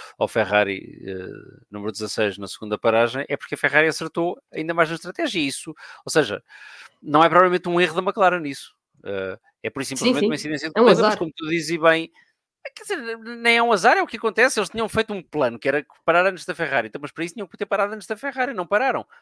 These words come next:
Speaker 1: Também não é um erro. A Ferrari antecipou-se mais uma vez. Belo. Como disse bem, se ele tivesse ritmo, ia para cima dele e passava, ou pelo menos tentava. Ahm, não conseguiu. Portanto, acho que é um bocadinho otimista do, do Lando Norris,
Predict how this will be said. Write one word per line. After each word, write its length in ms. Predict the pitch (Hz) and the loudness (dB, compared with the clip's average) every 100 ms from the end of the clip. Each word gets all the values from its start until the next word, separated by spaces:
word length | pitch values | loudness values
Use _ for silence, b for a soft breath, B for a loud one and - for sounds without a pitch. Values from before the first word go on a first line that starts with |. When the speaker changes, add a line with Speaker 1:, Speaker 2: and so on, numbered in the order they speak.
| _ | _
Speaker 1:
Também 220 | - 214 240 | -6 -2 -2
não 120 | 233 | 0
é 60 | |
um 140 | 220 226 | -2 -2
erro. 380 | 202 - 135 147 | -6 -8 -6 -4
A 100 | 143 | -2
Ferrari 440 | 185 175 202 202 | -2 0 0 0
antecipou-se 420 | 196 - 202 185 | -6 -8 -10 -6
mais 140 | 196 165 | -6 -6
uma 120 | 170 | -8
vez. 320 | 123 95 - _ _ | -8 -10 -14 _ _
Belo. 340 | 127 127 98 b b b b | -6 -6 -6 b b b b
Como 180 | - 165 | -12 -8
disse 280 | 185 - 156 | -8 -8 -6
bem, 160 | - | -6
se 100 | 110 | -4
ele 80 | 156 | -8
tivesse 280 | 160 180 - | -6 -6 -6
ritmo, 260 | 196 - 202 | -12 -14 -16
ia 100 | 196 | -14
para 120 | 180 | -14
cima 200 | 190 185 | -12 -6
dele 140 | 190 | -6
e 40 | 190 | -6
passava, 340 | 185 165 135 | -6 -8 -8
ou 80 | 127 | -12
pelo 120 | 113 | -12
menos 120 | 110 | -12
tentava. 300 | 127 110 85 _ _ _ _ _ | -12 -10 -12 _ _ _ _ _
Ahm, 640 | - 98 92 90 90 92 92 _ _ _ | -10 -8 -8 -10 -14 -20 _ _ _ _
não 220 | 123 135 | -6 -6
conseguiu. 360 | 117 113 - 80 | -6 -10 -16 -20
Portanto, 400 | - 117 104 - | -14 -12 -12 -12
acho 140 | 120 | -12
que 60 | - | -8
é 40 | |
um 40 | 123 | -10
bocadinho 260 | 123 117 | -10 -10
otimista 460 | 113 117 117 - 113 | -10 -10 -14 -12 -14
do, 220 | 104 101 | -14 -18
do 160 | 101 98 | -18 -14
Lando 260 | 98 101 | -14 -12
Norris, 320 | 104 107 107 | -8 -8 -8